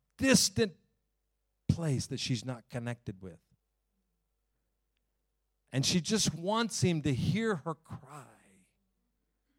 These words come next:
That's all she wants. She's, "Please, God, hear my cry." The spirit of pov-, poverty will tell you that God has forgotten you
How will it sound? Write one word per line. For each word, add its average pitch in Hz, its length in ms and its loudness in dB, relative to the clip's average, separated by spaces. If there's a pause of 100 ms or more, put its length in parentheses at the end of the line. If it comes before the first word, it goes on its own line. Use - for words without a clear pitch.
(160)
That's - 160 -6
all 139 140 2
she 131 320 -2
wants. 113 340 -6
She's, - 180 -16
"Please, 190 380 -2
God, - 280 -18 (300)
hear 185 280 0
my 156 160 -4
cry." 117 640 -16 (720)
The 120 80 0
spirit 185 300 4
of - 100 2
pov-, 143 500 -2
poverty 135 380 2
will 117 160 0
tell 165 340 0
you 131 200 -2
that 110 260 -8
God 151 380 -2 (200)
has 151 300 -4
forgotten 139 720 -6
you 156 260 2